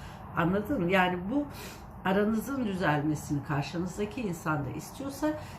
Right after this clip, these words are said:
bir fedakarlık yapması gerekiyor senin için diyor. Yani bunu görmen gerekiyor diyor. Evet sevgili dostlarım, burada şöyle söyleyeyim size. Bir anahtar var elinizde. Ama bu anahtar için bayağı uğraşmışsınız. Yani sanki böyle bir ev alma,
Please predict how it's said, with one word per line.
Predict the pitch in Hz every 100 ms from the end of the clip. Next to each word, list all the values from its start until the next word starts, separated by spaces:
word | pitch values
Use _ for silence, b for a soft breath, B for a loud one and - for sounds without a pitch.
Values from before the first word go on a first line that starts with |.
| -
bir | 330
fedakarlık | 311 262 262 262 262 240 220 165
yapması | 143 143 135 -
gerekiyor | 143 127 123 139 127
senin | - 127 123
için | 120 143 127
diyor. | 147
Yani | 165 160 262
bunu | 262 294
görmen | 247 190 175 147 139
gerekiyor | - - - - - -
diyor. | 85 - B B B B -
Evet | 269 165 -
sevgili | 208 202 214 202
dostlarım, | 156 - 135 131 196
burada | 233 156 180
şöyle | - 247 175 131
söyleyeyim | - 151 120 143 143
size. | - 170 175 - - - - - - - - - - -
Bir | 196 214
anahtar | 220 165 156 - 175 151
var | 143 131
elinizde. | 170 151 147 143 - 196 B B B B -
Ama | 277 254
bu | 262
anahtar | 269 240 - 294
için | 220 - 233
bayağı | 262 226 196
uğraşmışsınız. | 165 151 - - - - 147 -
Yani | 220 160 156
sanki | - 262 - 196
böyle | 165 160
bir | 240 -
ev | 208 180
alma, | 147 123 104